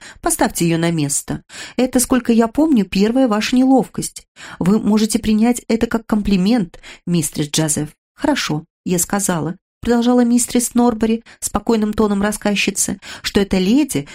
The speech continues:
дочь капитана Тревортона, погибшего при крушении, о котором писали в газетах. Я знала ее отца в молодости и потому считаю себя вдвойне обязанной помочь ей в настоящем случае. Так подумайте, пожалуйста, нельзя ли найти здесь няньки для нее?»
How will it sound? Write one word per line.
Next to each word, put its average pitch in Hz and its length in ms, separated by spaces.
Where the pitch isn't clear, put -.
дочь 208 360
капитана 254 460
Тревортона, 240 640
погибшего 180 520
при 185 120
крушении, 151 600
о 190 80
котором 160 340
писали 170 360
в 175 60
газетах. 156 560
Я 254 160
знала 269 280
ее 220 220
отца 220 240
в 214 60
молодости 214 720
и 214 60
потому 214 340
считаю 247 440
себя 226 260
вдвойне 214 480
обязанной 175 640
помочь 262 480
ей 147 120
в 156 40
настоящем 160 560
случае. 175 540
Так 320 160
подумайте, 311 440
пожалуйста, 151 640
нельзя 226 340
ли 294 100
найти 285 300
здесь 277 240
няньки 202 320
для 147 160
нее?» 139 320